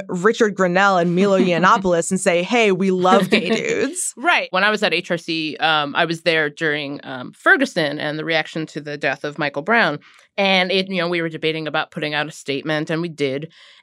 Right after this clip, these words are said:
Speaker 2: And in the response, we learned something important, which was that, like, um, we had a lot of members who appeared to be gay cops and were very mad at us. And I think that that's something,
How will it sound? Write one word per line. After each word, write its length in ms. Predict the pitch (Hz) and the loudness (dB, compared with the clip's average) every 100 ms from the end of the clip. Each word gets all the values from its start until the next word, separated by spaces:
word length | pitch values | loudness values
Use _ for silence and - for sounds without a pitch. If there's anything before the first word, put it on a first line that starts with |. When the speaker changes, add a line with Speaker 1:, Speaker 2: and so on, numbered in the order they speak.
| - | -2
Speaker 2:
And 360 | 247 240 233 233 | 2 2 0 0
in 160 | 330 | 2
the 80 | 415 | 2
response, 500 | 349 - 466 508 427 | 0 0 2 2 0
we 140 | 302 302 | -4 -2
learned 240 | 320 330 | -2 -2
something 340 | 330 277 285 | -4 -4 -2
important, 440 | 269 269 302 208 - | -2 0 -2 -2 -4
which 160 | 214 | -8
was 140 | 233 220 | -6 -2
that, 180 | 226 220 | -2 -2
like, 180 | 220 | -4
um, 380 | 220 208 208 208 - _ - - | -2 -2 -4 -10 -16 _ -18 -4
we 120 | 320 | 0
had 200 | 523 349 | 2 2
a 40 | |
lot 260 | 208 233 269 | 2 2 2
of 60 | |
members 500 | 220 233 269 311 320 | 0 0 0 -2 -6
who 100 | - | -6
appeared 400 | 185 - 226 240 | -8 -6 -8 -8
to 80 | 220 | -12
be 220 | 190 208 | -14 -12
gay 260 | 185 185 185 | -8 -4 -6
cops 560 | 170 180 196 - - - | -2 2 2 0 -12 -4
and 180 | 196 | -2
were 120 | 180 156 | 0 -2
very 500 | 165 160 208 202 165 | -4 0 2 2 0
mad 300 | 139 143 180 | -4 -4 -2
at 100 | 208 | 2
us. 420 | 254 330 - - _ | 0 -2 -12 -20 _
And 100 | 254 | 2
I 80 | 277 | 2
think 200 | 392 381 | -2 -4
that 140 | 285 | -2
that's 220 | 339 370 | 0 0
something, 500 | - 320 302 277 262 | 0 -2 2 0 0